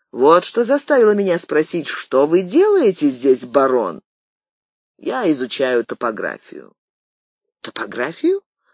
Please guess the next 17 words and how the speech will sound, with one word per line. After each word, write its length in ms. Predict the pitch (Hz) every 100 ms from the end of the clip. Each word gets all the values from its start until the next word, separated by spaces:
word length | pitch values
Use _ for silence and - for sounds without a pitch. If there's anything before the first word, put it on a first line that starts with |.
| _ _ -
«Да, 360 | 269 214 139
но 600 | 139 135 135 131 131 113
что 400 | 117 - - 131
вы 280 | 123 190 349
сами 440 | - 170 139 120 120
делаете 640 | 135 143 127 120 - 117 - _
в 100 | -
платье 460 | 135 135 107 120
горожанина?» 720 | 135 180 277 294 143 95 71 - _ _ _ _ _ _ _ _ _ _ -
Д'Артаньян 640 | 113 - 117 127 214 320
понял, 500 | - 175 214 262 302 - - -
что 260 | - - 165
он 200 | 233 240
напрасно 880 | 294 - 208 175 151 - 156 156 -
выказал 640 | 139 131 156 143 139 147
свое 420 | 139 - 139 139 135
удивление. 880 | 151 139 143 135 135 135 135 131